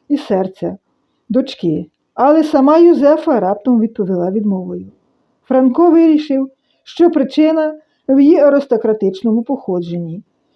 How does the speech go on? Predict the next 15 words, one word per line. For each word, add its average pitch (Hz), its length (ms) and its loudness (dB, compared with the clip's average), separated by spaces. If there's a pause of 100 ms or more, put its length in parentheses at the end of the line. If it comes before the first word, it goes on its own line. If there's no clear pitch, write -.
що 302 240 0
заважає 262 640 4
дівчині 285 640 0 (340)
поріднитися 202 720 -2
з 202 40 -8
ним. 170 280 -4 (800)
Лише 302 340 4
згодом 320 400 4
він 320 180 2
дізнався, 285 560 2
що 262 180 -2
чарівна 254 460 4
Юзефа 233 540 2
була 190 280 0
хвора 180 440 -6